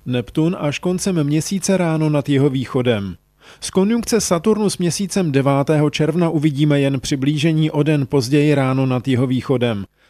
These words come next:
Vlastní konjunkce nastává totiž ještě před východem měsíce.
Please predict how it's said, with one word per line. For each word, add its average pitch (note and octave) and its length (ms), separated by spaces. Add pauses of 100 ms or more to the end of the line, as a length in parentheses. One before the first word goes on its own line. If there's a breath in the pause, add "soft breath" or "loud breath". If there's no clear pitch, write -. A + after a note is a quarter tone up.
(100)
Vlastní C3+ 400
konjunkce F#3 560
nastává F3+ 600
totiž D3+ 360
ještě C#3+ 300
před C3+ 260
východem C#3+ 540
měsíce. C#3 720